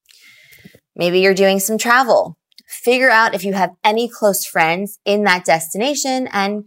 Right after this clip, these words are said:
catch up over lunch or dinner. Face-to-face is definitely more time-consuming and effortful, but it's definitely worth it. And there are ways to do it that can be woven seamlessly into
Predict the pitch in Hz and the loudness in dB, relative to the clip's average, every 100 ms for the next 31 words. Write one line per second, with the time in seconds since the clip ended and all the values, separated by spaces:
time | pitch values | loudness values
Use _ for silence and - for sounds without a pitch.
0 | - 175 202 185 175 165 160 175 180 175 | -6 -6 -4 -2 -2 -2 -2 2 2 2
1 | 175 170 151 147 - 143 - - 170 - | -4 -2 0 0 -4 -8 -8 -10 -16 -6
2 | 262 277 - 285 240 226 220 226 165 214 | -2 -2 -2 -2 0 0 -2 -6 -4 -2
3 | 202 226 214 208 190 170 170 170 156 170 | -2 -2 -6 -4 0 0 0 -4 -4 -6
4 | 196 - 208 208 180 - 302 294 254 - | -10 -8 -8 -6 -4 0 0 0 -2 2
5 | 185 170 170 175 156 175 - - - 220 | 4 4 2 2 2 -2 -10 -10 -2 0
6 | 208 190 156 165 147 135 156 - - _ | 0 -4 -4 -4 -2 -4 -2 -6 -6 _
7 | - - - 196 196 196 190 202 220 220 | -20 -10 -4 2 4 4 2 0 -2 -4
8 | 190 190 190 185 165 - 185 180 175 175 | -8 -6 -6 -6 -10 -10 -8 -6 0 0
9 | 175 180 170 - - 247 247 190 - 170 | 0 -2 -8 -10 -6 -4 -2 -4 -4 -6
10 | 160 - 165 170 - 170 160 | -6 -6 -8 -8 -6 -4 -4